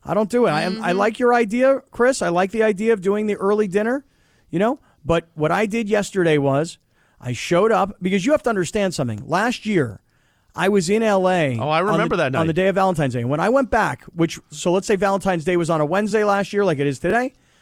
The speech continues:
Speaker 1: When I went back to see her the next day, Thursday, I was like, "Okay, well, Valentine's Day is in the rearview mirror." So I didn't show up with flowers or a card or chocolates. I, like, had virtually no acknowledgement of it, you know?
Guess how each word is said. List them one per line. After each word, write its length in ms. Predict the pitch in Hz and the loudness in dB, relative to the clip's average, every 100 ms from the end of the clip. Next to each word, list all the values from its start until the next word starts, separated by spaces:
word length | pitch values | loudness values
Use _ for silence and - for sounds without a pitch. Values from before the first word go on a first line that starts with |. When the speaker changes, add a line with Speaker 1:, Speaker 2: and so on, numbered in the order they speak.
| _ _ _ | _ _ _
Speaker 1:
When 160 | - 156 | -4 0
I 140 | 196 | 0
went 300 | 226 226 220 | 2 0 -2
back 240 | - 208 190 | -2 -2 0
to 120 | 180 | -6
see 260 | - 226 220 | -6 -2 0
her 160 | 202 | 2
the 80 | 185 | 2
next 220 | 185 151 | -2 -2
day, 160 | 156 175 | -2 -2
Thursday, 440 | - 302 285 190 | 0 0 2 2
I 60 | 185 | 2
was 80 | 185 | 2
like, 140 | 208 | 2
"Okay, 180 | 277 240 | 2 2
well, 160 | 226 | 2
Valentine's 440 | 202 226 247 196 156 | 2 0 0 0 0
Day 120 | 185 | 2
is 80 | 175 | 2
in 80 | 180 | 2
the 60 | |
rearview 340 | 175 185 170 190 | 2 2 2 2
mirror." 300 | 262 90 - _ _ _ | 2 0 -8 _ _ _
So 180 | - 185 | -2 0
I 100 | 233 | 2
didn't 180 | 254 190 | 0 -2
show 260 | - 220 | 2 2
up 140 | 226 170 | 2 0
with 100 | 147 | -6
flowers 640 | - 180 180 185 180 156 | -2 -2 0 2 2 0
or 120 | 131 | -4
a 60 | 110 | -6
card 480 | - 170 170 170 | -2 0 2 2
or 120 | 147 113 | 0 -6
chocolates. 520 | - 175 170 185 - | -2 0 0 -2 -2
I, 200 | 202 208 | 0 0
like, 420 | 202 196 - 165 - | 0 -2 -4 -16 -2
had 280 | 202 175 | -2 0
virtually 360 | 151 202 208 180 | 0 0 2 0
no 240 | 165 180 | 2 2
acknowledgement 600 | 165 143 160 160 127 110 - _ | 2 0 0 0 -2 -10 -14 _
of 180 | - 127 | -4 -4
it, 100 | 123 | -4
you 100 | 135 | -2
know? 200 | 135 160 | 0 -2